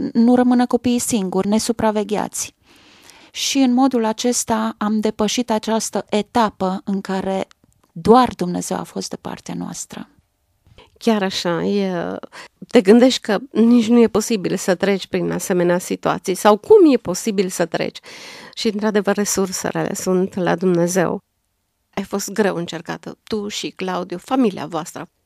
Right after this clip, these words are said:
Speaker 2: Ce părere ai despre această încercare privind în urmă?
Speaker 1: Chiar dacă nu a fost ușoară, a fost o încercare grea și în momentul ăla, nu știu, Dumnezeu ne-a dat putere să trecem, pentru că nici măcar nu,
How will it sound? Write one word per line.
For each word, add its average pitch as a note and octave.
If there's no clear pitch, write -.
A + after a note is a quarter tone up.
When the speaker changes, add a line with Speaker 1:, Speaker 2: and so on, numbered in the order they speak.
Speaker 2:
Ce -
părere E3
ai E3
despre -
această -
încercare E3+
privind D#3+
în F3+
urmă? F3+
Speaker 1:
Chiar C4
dacă A#3
nu G#3+
a G#3+
fost G3+
ușoară, G3
a G#3
fost -
o -
încercare G3+
grea G3
și -
în G#3
momentul A3
ăla, G#3
nu B3+
știu, G#3+
Dumnezeu A#3+
ne-a G#3+
dat G3
putere G3+
să G3
trecem, A3
pentru A#3+
că -
nici D4
măcar C#4
nu, C4